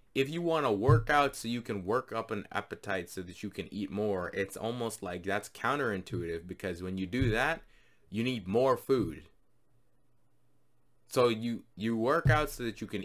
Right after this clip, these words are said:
eat more, but then guess what? You end up needing more food for every part of the workout that you do. So you probably end up with s-, a similar problem.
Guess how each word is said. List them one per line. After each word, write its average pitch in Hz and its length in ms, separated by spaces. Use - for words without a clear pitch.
eat 113 160
more, 95 480
but 98 220
then 117 220
guess 110 260
what? 92 340
You 98 140
end 120 240
up 113 160
needing 110 500
more 113 360
food 110 360
for 104 140
every 107 320
part 101 280
of 98 60
the 98 80
workout 92 460
that 113 240
you 82 40
do. 110 280
So - 160
you 92 100
probably 117 360
end 113 160
up 101 100
with 107 200
s-, - 220
a - 120
similar 113 400
problem. 95 480